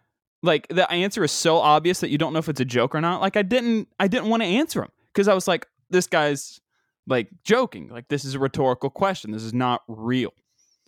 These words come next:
But no, sure enough, it was real.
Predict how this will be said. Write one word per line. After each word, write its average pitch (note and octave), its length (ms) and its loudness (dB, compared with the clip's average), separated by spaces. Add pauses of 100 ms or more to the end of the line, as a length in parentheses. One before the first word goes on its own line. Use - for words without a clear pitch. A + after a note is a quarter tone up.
(140)
But F#3+ 100 2
no, A3 340 -2 (120)
sure D3+ 260 -2
enough, G3 260 0 (160)
it D#3+ 120 2
was G3 180 -2
real. A3 460 0